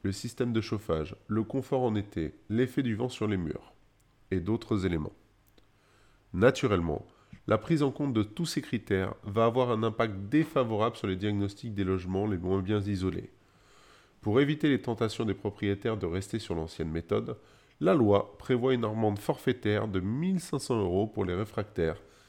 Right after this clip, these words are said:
qui feraient appel toujours à des diagnostiqueurs non certifiés. Le coût d'un D P E location. En revanche,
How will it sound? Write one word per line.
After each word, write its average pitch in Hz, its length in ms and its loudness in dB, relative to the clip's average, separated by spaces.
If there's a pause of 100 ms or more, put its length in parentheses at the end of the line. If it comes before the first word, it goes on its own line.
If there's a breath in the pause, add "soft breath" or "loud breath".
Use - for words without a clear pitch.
(180 soft breath)
qui 127 100 -10
feraient 123 380 2
appel 123 400 -2
toujours 143 640 -6
à 104 60 0
des 95 120 -2
diagnostiqueurs 110 880 0
non 101 180 0
certifiés. - 540 -8 (1040 soft breath)
Le 120 120 2
coût 190 140 -2
d'un 147 120 6
D 120 140 2
P 120 100 -2
E 120 100 4
location. 110 460 -2 (1000 soft breath)
En 170 140 6
revanche, 120 600 0